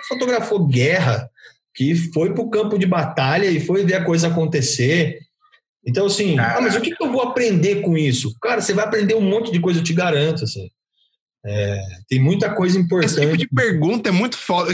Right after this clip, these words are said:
Speaker 2: O cara já, o cara olha pra você, "O que que eu vou aprender com isso?" Eu falei, "Brother, tem, você tem que passar pela experiência pra você ver o que você vai aprender. Você não, eu não vou te dar o resumo do livro toda vez."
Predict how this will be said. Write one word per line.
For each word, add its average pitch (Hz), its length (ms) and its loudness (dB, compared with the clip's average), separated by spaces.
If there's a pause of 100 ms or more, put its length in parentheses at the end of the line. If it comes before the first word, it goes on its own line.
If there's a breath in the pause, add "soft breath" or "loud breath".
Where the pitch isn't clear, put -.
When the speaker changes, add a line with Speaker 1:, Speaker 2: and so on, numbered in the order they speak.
(140)
Speaker 2:
O 170 100 0
cara 208 300 0
já, 180 160 0
o 165 40 -2
cara 196 320 0
olha 220 240 2
pra 214 80 -4
você, - 200 0
"O 214 40 -2
que 226 100 -6
que - 60 -4
eu 302 40 -2
vou 294 100 0
aprender 226 380 0
com 226 180 -2
isso?" 156 140 0
Eu - 20 -6
falei, 185 160 0
"Brother, 147 420 0 (160)
tem, 185 160 0
você - 140 -2
tem 220 80 2
que 214 80 -2
passar 226 300 -2
pela 226 180 0
experiência 208 500 0
pra - 100 -12
você 220 120 0
ver 190 80 2
o 214 60 -2
que 208 60 -4
você 233 60 -2
vai 208 120 0
aprender. 208 440 0
Você 185 140 -2
não, 170 240 0
eu 175 80 0
não 165 100 2
vou 175 140 0
te 208 140 -4
dar 214 100 2
o 202 40 0
resumo 175 440 2
do 156 180 0
livro 147 320 2
toda 196 280 0
vez." 180 480 -2